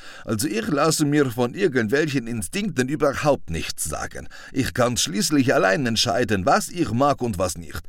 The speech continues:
erwiderte Apollo. „Außerdem trage ich überhaupt kein Hemd.“ Cosmo schlug sich die Pfote an die Stirn und schüttelte den Kopf. Jegliche Diskussion schien aussichtslos zu sein.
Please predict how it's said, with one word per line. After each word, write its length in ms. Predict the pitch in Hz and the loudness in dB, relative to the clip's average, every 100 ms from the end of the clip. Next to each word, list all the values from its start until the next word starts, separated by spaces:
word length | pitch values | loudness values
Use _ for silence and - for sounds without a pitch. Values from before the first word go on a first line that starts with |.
| - - | -14 -14
erwiderte 480 | - 76 80 80 - | -8 -6 -4 -2 -4
Apollo. 400 | - - 85 80 - - - | -6 -4 -2 -2 -6 -18 -4
„Außerdem 520 | - 120 120 104 104 | 0 0 0 0 0
trage 400 | - - 196 - | -2 2 2 2
ich 220 | 95 92 - | -6 -8 -4
überhaupt 680 | 135 98 87 - 87 - | -2 -2 -2 -4 -6 -6
kein 220 | - 78 69 | -10 -8 -6
Hemd.“ 460 | 64 92 60 - - - - - - - - - - - - - | -6 -8 -10 -16 -20 -20 -20 -20 -20 -20 -20 -20 -20 -20 -16 -14
Cosmo 360 | - 127 - 143 | -2 0 0 -2
schlug 280 | - 143 139 | 0 0 0
sich 180 | 135 - | -2 -2
die 100 | 127 | -4
Pfote 380 | - 151 147 | 0 2 2
an 120 | - 104 | 0 -2
die 100 | 101 | -2
Stirn 340 | - 104 127 | -2 -2 -2
und 160 | 98 127 | -4 -6
schüttelte 400 | 110 104 95 92 | -4 -6 -6 -6
den 140 | 98 | -6
Kopf. 380 | - 90 - - - _ 92 | -2 0 -2 -8 -18 _ -2
Jegliche 460 | 110 - 160 - | -2 -2 -4 -4
Diskussion 680 | - 104 - 101 - 101 117 | -6 -8 -6 -6 -4 -6 -6
schien 200 | 110 113 | -4 -6
aussichtslos 800 | - 92 - 73 - - 50 - | -4 -6 -6 -8 -10 -10 -8 -8
zu 160 | - 76 | -6 -8
sein. 320 | 69 - - | -8 -8 -10